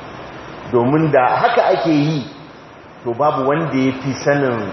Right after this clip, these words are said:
tsantsi, babu wanda ya fi tsantseni irin magabata na kwarai. Saboda haka, abinda sahabbai suka yi haɗu a kan barinsa, bayan akwai dalilin yinsa, to, idan wani ya zo ya tsire shi, wannan ya zama bid'a.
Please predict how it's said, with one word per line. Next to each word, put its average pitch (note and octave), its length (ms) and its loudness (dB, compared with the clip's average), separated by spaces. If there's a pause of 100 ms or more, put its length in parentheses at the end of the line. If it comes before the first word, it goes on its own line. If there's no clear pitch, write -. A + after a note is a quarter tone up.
(140)
tsantsi, C3+ 580 0
babu C#3+ 280 4
wanda C#3+ 140 2
ya C#3 60 4
fi D3 100 -4
tsantseni F#3+ 720 2
irin D3 220 2
magabata G2+ 480 2
na G2 80 -2
kwarai. F#2+ 280 0 (800)
Saboda D#3+ 240 4
haka, D3+ 240 0
abinda F3 640 2 (100)
sahabbai B2+ 540 2
suka E3+ 280 -4
yi B2 240 2
haɗu D#3+ 440 0 (120)
a A#2+ 60 0
kan C#3 280 -2
barinsa, C#3+ 500 2 (1400)
bayan E3 320 2
akwai E3+ 240 0
dalilin C#3+ 600 -2
yinsa, C3 400 -4 (1040)
to, B2 100 0
idan C#3 380 2
wani D3 220 2
ya D3+ 80 4
zo D3 180 0
ya D#3 120 2
tsire D3 380 0
shi, D#3+ 240 -6
wannan A2 240 0
ya A2+ 80 2
zama A#2 160 0
bid'a. A#2 240 -2